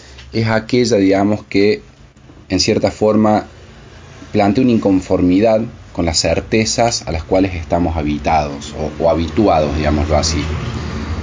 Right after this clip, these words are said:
Hay un hecho que tenemos que también tener en claro. La filosofía no es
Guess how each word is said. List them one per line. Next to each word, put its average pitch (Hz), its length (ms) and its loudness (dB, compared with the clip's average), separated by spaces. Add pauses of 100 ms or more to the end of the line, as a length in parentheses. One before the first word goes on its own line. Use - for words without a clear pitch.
(720)
Hay 160 160 2
un 156 80 4
hecho 151 160 2
que 131 80 2
tenemos 117 300 2
que 101 160 0
también 92 320 2
tener 85 240 -2
en 80 120 -2
claro. - 460 -4 (280)
La 98 120 -2
filosofía 107 460 0
no 127 140 2
es - 300 -4